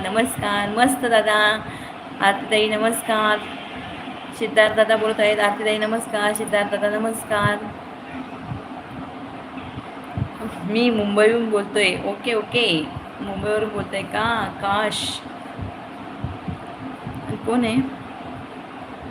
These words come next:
हाय, नमस्कार, सगळ्यांचं स्वागत आहे आपल्या लाईव्हवर. कमेंट करा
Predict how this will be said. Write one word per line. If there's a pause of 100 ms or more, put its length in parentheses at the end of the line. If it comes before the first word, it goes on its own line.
(2500)
हाय,
नमस्कार, (1080)
सगळ्यांचं
स्वागत
आहे
आपल्या
लाईव्हवर. (840)
कमेंट
करा